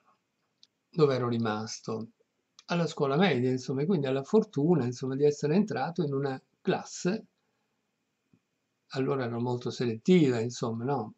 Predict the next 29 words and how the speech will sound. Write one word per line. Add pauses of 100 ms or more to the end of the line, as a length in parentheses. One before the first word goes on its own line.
Eravamo
sempre
più
di
trenta, (560)
però,
per
esempio,
in
prima
media
ne
hanno
bocciati
almeno
una
decina,
insomma, (180)
no?
Quindi (680)
si
usa,
poi
entravano
i
ripetenti
delle
altre
classi,